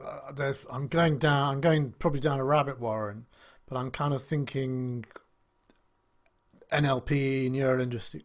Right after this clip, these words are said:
linguistic programming. I'm thinking psychotherapy. I'm thinking, you know, th-, th-, th-, there's,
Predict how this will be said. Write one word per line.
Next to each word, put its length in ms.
linguistic 540
programming. 920
I'm 160
thinking 760
psychotherapy. 1400
I'm 160
thinking, 680
you 120
know, 60
th-, 120
th-, 180
th-, 180
there's, 220